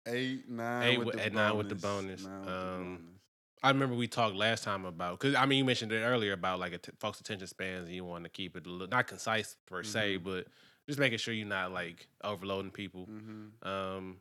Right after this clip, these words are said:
Speaker 2: has your, like, your thought process changed on that one and, and this one, or is it just kinda like this, these best eight, nine songs you came up with, or what's up?
Speaker 1: It's both. Like, I, if, if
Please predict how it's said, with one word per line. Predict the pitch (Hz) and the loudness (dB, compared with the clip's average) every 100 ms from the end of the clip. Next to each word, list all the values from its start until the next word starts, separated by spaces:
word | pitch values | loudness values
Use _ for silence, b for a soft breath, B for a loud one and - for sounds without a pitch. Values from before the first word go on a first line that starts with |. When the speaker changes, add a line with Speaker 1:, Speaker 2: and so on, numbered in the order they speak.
| _ _ | _ _
Speaker 2:
has | 104 98 | -4 -2
your, | 104 | -2
like, | 98 92 | -4 -4
your | 95 | -4
thought | 98 98 | -4 -4
process | 101 98 95 | -4 -4 -6
changed | - 101 95 92 | -6 -4 -4 -6
on | 90 | -2
that | 104 113 | -2 0
one | 110 | -2
and, | 107 104 95 92 | -2 -4 -10 -10
and | 92 | -6
this | 117 - | -6 -4
one, | 135 101 | -6 -4
or | 80 78 | -6 -8
is | 87 85 | -10 -10
it | 85 | -12
just | - | -10
kinda | - 85 | -8 -8
like | 80 78 80 - _ _ | -8 -10 -12 -16 _ _
this, | 110 110 85 | -8 -8 -6
these | 107 101 | -8 -6
best | 85 95 - - | -4 -6 -6 -8
eight, | 104 85 | -8 -6
nine | 92 92 | -4 -2
songs | - 95 - | -4 -8 -10
you | - | -12
came | 90 87 | -10 -6
up | 113 110 | -6 -2
with, | 120 101 | -2 -2
or | 80 - | -4 -10
what's | - - | -14 -14
up? | - | -8
Speaker 1:
It's | 170 165 | -6 -4
both. | 131 180 175 123 120 | 0 4 4 2 -2
Like, | 123 120 | -2 -2
I, | 127 101 | -4 -6
if, | 127 131 - | -6 -8 -8
if | 147 156 | -4 -4